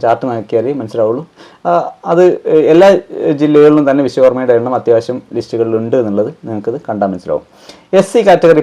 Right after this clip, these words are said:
പതിനഞ്ച് പേരാണുള്ളത്. ആ, രണ്ട് പോയിന്റ് അഞ്ച് മൂന്ന് പെർസെൻറ്റേജ്, എട്ട് ശതമാനം സംവരണമുണ്ട്. എസ് സി ആദ്യത്തെ, ആ, നൂറിലൊരാൾ, പിന്നെ ഇരുന്നൂറിൻ്റെ ഇടയിൽ, നൂറിൻ്റെ ഇരുന്നൂറിൻ്റെ ഇടയിൽ നാലാൾ, ആ, മുൻ-, ഇരുന്നൂറ്റൊന്നും മുന്നൂറിൻ്റെ ഇടയിൽ ഒരാൾ, പിന്നെ മുന്നൂറ്റൊന്നും നാനൂറിൻ്റെ ഇടയിൽ ഒരാൾ,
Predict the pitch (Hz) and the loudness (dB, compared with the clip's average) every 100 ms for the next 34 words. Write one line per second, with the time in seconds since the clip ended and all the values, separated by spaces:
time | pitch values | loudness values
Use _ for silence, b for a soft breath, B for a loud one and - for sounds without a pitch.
0 | 135 123 143 156 170 127 113 107 101 123 | 2 2 2 2 2 2 2 2 0 0
1 | 175 _ 127 120 117 113 110 - - 139 | -4 _ 2 4 4 2 0 -4 0 2
2 | 139 135 131 120 110 120 110 113 147 - | 4 2 2 -2 -2 -2 -2 -4 -8 -10
3 | _ 123 117 110 113 135 131 165 123 110 | _ -4 -4 -4 -6 -6 -4 0 0 -2
4 | 113 107 104 120 110 104 165 180 127 - | -4 -4 -4 -4 -6 -6 -8 -4 -4 -2
5 | 127 95 117 120 - - _ - 113 110 | -2 0 2 2 0 -2 _ -4 -4 -2
6 | 120 127 113 113 135 165 117 120 113 110 | -2 0 2 2 0 -4 -6 -4 -4 -4
7 | 123 120 117 110 117 - 127 123 123 123 | -4 -2 -2 -2 -4 -6 -2 -2 0 -2
8 | 120 135 120 107 110 110 107 110 113 165 | 0 0 0 -2 -4 -4 -2 0 -2 -4
9 | B B B - 123 117 113 117 127 - | B B B -10 -6 -6 -6 -6 -8 -6
10 | 143 131 147 143 135 127 139 - - 123 | -4 0 -2 0 -2 0 -4 -10 -12 -8
11 | 120 127 117 110 110 107 113 123 160 _ | 0 0 0 -2 2 2 2 0 -2 _
12 | _ 117 113 117 110 120 127 123 117 117 | _ -8 -6 -8 -8 -4 -4 -2 -4 -4
13 | 110 110 120 113 107 107 104 113 120 | -6 -4 -4 -4 -4 0 0 2 -2